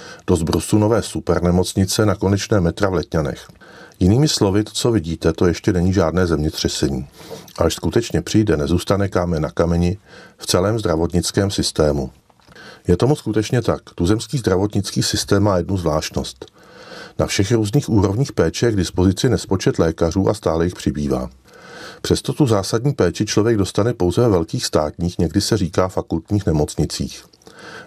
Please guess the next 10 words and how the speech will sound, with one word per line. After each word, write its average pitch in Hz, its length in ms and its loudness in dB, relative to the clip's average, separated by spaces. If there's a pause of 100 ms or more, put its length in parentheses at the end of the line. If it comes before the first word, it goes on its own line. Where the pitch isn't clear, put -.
Nejde 87 200 4
jen 139 120 2
o 92 80 -2
superspecializované 90 1160 0
výkony 90 360 2
typu - 280 0
operací 87 500 0
srdce - 320 0
a 101 80 2
transplantací. 87 880 -2